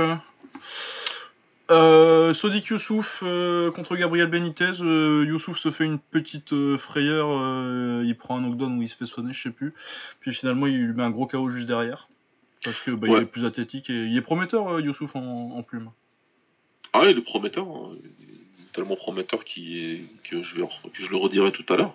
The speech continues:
Speaker 2: Mais, <laughs>
Speaker 1: <laughs>
Speaker 2: mais ouais, ouais, ouais, moi j'ai trouvé, j'ai trouvé prometteur. Après, c'est un diamant à polir, hein.
Speaker 1: Oh ouais, il y a encore, euh, mais, euh, t'as un gros potentiel athlétique, t'as déjà, euh, des bonnes bases d'anglaise.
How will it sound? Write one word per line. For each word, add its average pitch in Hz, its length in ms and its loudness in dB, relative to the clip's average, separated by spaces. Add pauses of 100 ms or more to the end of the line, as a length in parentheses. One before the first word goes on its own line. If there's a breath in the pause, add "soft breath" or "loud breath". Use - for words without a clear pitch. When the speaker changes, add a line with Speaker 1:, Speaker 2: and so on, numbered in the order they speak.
Speaker 2:
Mais, - 120 -10
<laughs> - 0 -
Speaker 1:
<laughs> 151 1400 2
Speaker 2:
mais 107 180 8
ouais, 196 160 12
ouais, 208 240 10
ouais, 294 60 0
moi - 160 -2
j'ai 311 100 -8
trouvé, 98 340 -6
j'ai 95 120 -6
trouvé 95 400 -2
prometteur. 101 520 2 (320 loud breath)
Après, - 220 0
c'est 98 120 -4
un 90 120 -2
diamant 98 500 -2
à 92 40 -4
polir, 170 340 2
hein. 123 160 -6 (400 soft breath)
Speaker 1:
Oh 170 180 8
ouais, 160 160 8
il 123 40 6
y 113 40 4
a 104 40 2
encore, 101 380 -4
euh, 95 120 -6
mais, 107 140 -4
euh, 107 280 -2
t'as 110 120 -4
un 110 120 -2
gros 120 140 -4
potentiel 143 440 -4
athlétique, 135 360 -6
t'as 143 120 0
déjà, 135 260 0
euh, 127 400 0
des 120 140 -4
bonnes 131 200 -2
bases 131 160 -4
d'anglaise. 135 460 -6